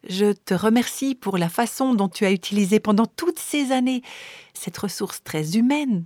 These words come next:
très fragile, imparfaite, qu'est le livre Ces mensonges qu'on nous fait croire. Tu t'en es servi pour orienter les femmes vers Jésus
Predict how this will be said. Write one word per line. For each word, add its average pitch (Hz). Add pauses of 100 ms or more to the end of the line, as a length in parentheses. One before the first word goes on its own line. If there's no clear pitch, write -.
très -
fragile, 220
imparfaite, - (500)
qu'est 190
le 175
livre 180
Ces -
mensonges 165
qu'on 165
nous 156
fait 151
croire. - (760)
Tu 214
t'en 214
es 196
servi 254
pour 190
orienter 214
les 208
femmes 185
vers 165
Jésus 160